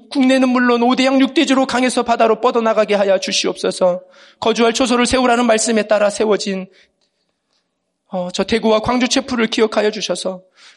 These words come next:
그 지역에 죽어가는 영혼들이 그 체포를 통해 살아나는 역사가 있게 하여 주시옵소서. 지금도 이름도 없이 빛도 없이 복음 전하는 선교사님들을 기억하여 주시고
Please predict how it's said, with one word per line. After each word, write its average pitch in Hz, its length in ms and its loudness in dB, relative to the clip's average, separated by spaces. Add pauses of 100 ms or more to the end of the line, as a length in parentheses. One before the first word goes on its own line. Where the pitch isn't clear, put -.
그 220 140 0
지역에 233 460 0
죽어가는 240 520 0
영혼들이 233 480 0
그 247 80 -2
체포를 277 420 -2
통해 247 300 0
살아나는 240 480 0
역사가 208 340 0
있게 196 280 -2
하여 190 200 4
주시옵소서. 175 840 -4 (2500)
지금도 202 300 -2
이름도 220 340 2
없이 226 280 0
빛도 269 260 -2
없이 233 300 -2
복음 226 260 -2
전하는 214 300 0
선교사님들을 214 840 -4
기억하여 196 420 -2
주시고 170 520 -12